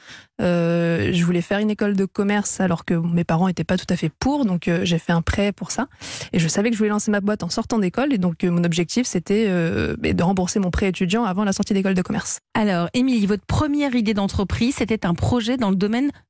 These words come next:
Speaker 2: de l'hébergement aux États-Unis.
Speaker 1: C'est ça, exactement.
Speaker 2: Hein ?
Speaker 1: Rien à voir avec Detective Box.
Speaker 2: Mmh.
Speaker 1: Et en fait... Euh, bon, alors, je vais peut-être pas trop spoiler parce que j'ai un pitch, euh, à venir, il me semble.
Speaker 2: Ouais, ouais.
Speaker 1: Mais,
Speaker 2: Ouais.
Speaker 1: euh,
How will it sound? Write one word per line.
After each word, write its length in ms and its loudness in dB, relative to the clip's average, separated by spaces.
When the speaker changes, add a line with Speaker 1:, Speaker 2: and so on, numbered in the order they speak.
Speaker 2:
de 60 2
l'hébergement 800 0
aux 100 2
États-Unis. 640 0
Speaker 1:
C'est 200 0
ça, 160 0
exactement. 400 0
Speaker 2:
Hein ? 100 0
Speaker 1:
Rien 260 2
à 60 0
voir 120 0
avec 140 0
Detective 440 0
Box. 360 -2
Speaker 2:
Mmh. 60 0
Speaker 1:
Et 60 0
en 60 0
fait... 260 -2
Euh, 420 2
bon, 60 2
alors, 160 2
je 60 0
vais 40 -2
peut-être 200 -2
pas 100 0
trop 160 -2
spoiler 320 0
parce 180 -2
que 120 2
j'ai 100 2
un 100 2
pitch, 300 -2
euh, 220 2
à 100 0
venir, 320 0
il 60 0
me 60 2
semble. 340 0
Speaker 2:
Ouais, 140 2
ouais. 140 2
Speaker 1:
Mais, 180 0
Speaker 2:
Ouais. 80 0
Speaker 1:
euh, 600 2